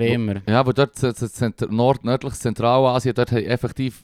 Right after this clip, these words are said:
Speaker 2: äh, die Sowjetunion eure Bomben
Speaker 1: Ja, es
Speaker 2: getestet.
Speaker 1: kann genau, irgend
Speaker 2: Und,
Speaker 1: so etwas,
Speaker 2: und
Speaker 1: ja.
Speaker 2: wie in Nevada, die Riesenkrater hast, also hunderte Krater hast, so. Hast du auch
Speaker 1: Mhm.
Speaker 2: dort verdammt solche Krater.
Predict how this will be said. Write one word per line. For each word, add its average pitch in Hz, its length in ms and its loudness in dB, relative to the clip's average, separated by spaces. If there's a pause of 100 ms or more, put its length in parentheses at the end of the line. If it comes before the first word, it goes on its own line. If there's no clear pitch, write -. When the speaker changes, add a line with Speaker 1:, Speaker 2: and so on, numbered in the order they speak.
(140)
Speaker 2:
äh, 117 220 0
die - 80 -20
Sowjetunion 113 720 2
eure 110 320 2
Bomben 104 380 -2
Speaker 1:
Ja, 104 40 -2
es 104 40 -6
Speaker 2:
getestet. 180 300 2
Speaker 1:
kann 135 120 0
genau, 156 260 6
irgend 147 380 0
Speaker 2:
Und, - 80 2
Speaker 1:
so 156 160 6
etwas, 131 180 2
Speaker 2:
und 123 60 2
Speaker 1:
ja. 131 160 4
Speaker 2:
wie 131 40 -8
in - 100 -6
Nevada, 139 520 4
die 123 140 0
Riesenkrater 131 800 2
hast, 123 160 0
also 104 160 -4
hunderte 135 420 2
Krater 92 520 -4
hast, 87 260 -4
so. 85 220 -2 (300)
Hast 113 140 2
du 165 60 6
auch 160 60 6
Speaker 1:
Mhm. 165 40 4
Speaker 2:
dort 127 280 8
verdammt 120 200 0
solche 113 300 -2
Krater. 90 440 -4